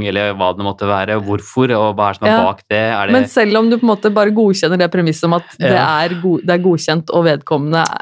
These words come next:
Speaker 2: er,
Speaker 1: Ja.
Speaker 2: har, har donert kroppen sin for deg, for
Speaker 1: Ja.
Speaker 2: at du skal, altså
Speaker 1: Ja, nei, jeg hadde ikke gjort det, fordi
Speaker 2: Nei.
Speaker 1: det, det, og, og jeg har ikke noen rasjonell forklaring på det, annet enn at det
Speaker 2: Nei.
Speaker 1: bare byr meg imot.
Speaker 2: Ja.
Speaker 1: Men i, i en overlevelsessituasjon, for meg så kommer livet foran alt annet.
Speaker 2: Ja.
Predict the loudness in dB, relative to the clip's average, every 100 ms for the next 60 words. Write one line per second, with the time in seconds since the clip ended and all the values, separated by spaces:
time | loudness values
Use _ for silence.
0 | -8 -2 0 2 0 0 0 0 0 2
1 | 2 4 0 -4 -8 -8 -6 -4 -6 -4
2 | 2 2 2 -2 0 -2 -2 -2 -2 -4
3 | -4 -4 -2 0 -2 -2 -4 -2 -4 -4
4 | -4 -4 -4 -2 -4 -2 -6 -4 -4 0
5 | 0 0 -2 -2 0 -2 -2 -4 -2 0
6 | 0 0 0 0 -2 -4 -4 -2 -4 -4
7 | -4 -2 -2 -8 -4 -2 0 -2 -4 0
8 | 0 0 -2 -2 -2 -2 -4 -6 -2 -2
9 | -4 -4 0 0 -2 -8 _ -18 -2 0
10 | 0 0 -2 0 0 0 0 -2 -4 -8
11 | -8 -4 -2 0 -2 -4 _ -20 -20 _
12 | -2 0 -2 -6 -2 0 0 0 -2 -2
13 | -2 0 -2 -2 -2 -4 -4 -2